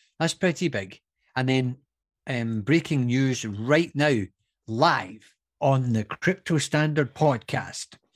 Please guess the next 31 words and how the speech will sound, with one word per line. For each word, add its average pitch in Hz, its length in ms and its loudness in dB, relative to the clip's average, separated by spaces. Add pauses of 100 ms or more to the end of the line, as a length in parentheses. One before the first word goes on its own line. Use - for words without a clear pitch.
(540)
that 120 380 -4
Led-, 139 440 2
Ledin, 139 640 0 (600)
Ledin, 127 440 -4 (220)
that's 120 200 -8
the 113 480 -2 (600)
people 131 540 0
in 113 180 -2
America 120 720 -2
who 113 520 2
are 117 120 -4
gonna 120 240 -4
lend 117 400 0
in 104 100 -4
Bitcoin, 110 500 -4
have 107 120 -4
just 139 220 -2
said, 117 300 -2
"Our 120 120 0
Bitcoin 170 560 0
mortgages 160 680 0 (220)
will 123 140 2
be 123 100 0
available 127 640 2
in 117 120 -4
the 110 100 2
U 113 180 0
S 113 180 -2
soon." 110 360 -4 (560)
That's 208 260 0
amazing. 202 440 0